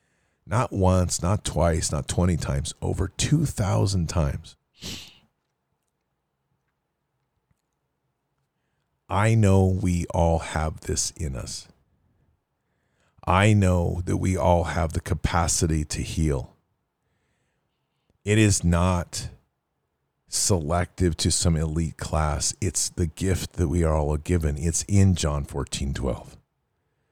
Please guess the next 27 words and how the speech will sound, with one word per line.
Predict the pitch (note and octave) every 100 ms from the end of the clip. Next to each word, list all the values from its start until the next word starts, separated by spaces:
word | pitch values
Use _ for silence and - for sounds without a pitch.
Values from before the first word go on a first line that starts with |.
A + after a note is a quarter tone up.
| _ _ _ _ _ _ _ _ _ _ _
And | F#2+ F2
how | - A2+ B2
that | A2+ F#2+
works | - F#2 F2+ - F2+
with | F2 -
us, | C2+ -
each | F#2 F#2 G#2
of | F2
us | E2+
has | - E2+ E2
uniqueness. | E2 D#2+ D2 B1 - - _ _ _ - D#2+ - - - _ _ _ _ _ _ _ _ _ _ _ _ _ _ _ _ _ _ _ _ _ _ _ _ _ _ _ _ _ _
And | F#2+ G2+
each | G#2+
of | A2
us | G2 -
will | E2+
have | F2+ E2+
different | F#2 - F2
manifestations | F2+ F2 E2 E2+ - G#2 G#2 - E2+ -
of | E2+ D2+
that. | C#2 D2 - _ _ _ _ _ _ _ _ _ _ _ _ _ _ -
But | F#2+
we're | A2+
not | B2 B2 -
asked | - G2 G#2+ F#2+ - -
to | F2
perform. | F2+ F2 - D2+ C2 -